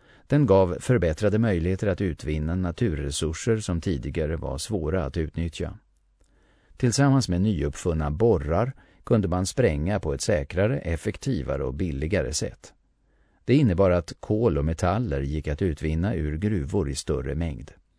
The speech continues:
Tack vare dynamiten blev det också möjligt att spränga sig genom berg för att bygga nya transportnät med järnvägar och kanaler. Detta ledde i sin tur till ökad handel, företagande och samhällsuppbyggnad.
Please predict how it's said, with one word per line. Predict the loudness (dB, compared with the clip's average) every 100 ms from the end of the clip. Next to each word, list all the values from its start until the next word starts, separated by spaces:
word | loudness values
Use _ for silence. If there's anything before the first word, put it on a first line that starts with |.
| _ _ _ _ _ _
Tack | 0 2
vare | 6 4 4
dynamiten | 2 2 2 0 -2 -2 -2 -4 -18 0
blev | 2 6
det |
också | 4 4 2
möjligt | 2 0 0 -2
att | -4
spränga | -2 0 0 0 -2
sig | -2
genom | -2 -2 0 0
berg | 0 0 -2 -6 -10
för | -4 -2
att | 0
bygga | 0 0 0
nya | -2 -2 -4
transportnät | -4 -6 -2 -4 -2 -2 -2 -2 -4
med | -4 -4
järnvägar | -2 -2 -2 -2 -2 -4 -6
och | -6 -4
kanaler. | -4 -2 -4 -8 -14 _ _ _ _ _ _ _
Detta | 0 4 4
ledde | 4 2 2
i |
sin | 0 0 0
tur | 0 -2
till | 0 2
ökad | 2 0 0 0
handel, | 0 -2 -2 -4
företagande | -2 0 0 0 0 0 -2 -2 -2
och | -4 -4
samhällsuppbyggnad. | -4 -4 -4 -6 -8 -4 -4 -4 -8 -10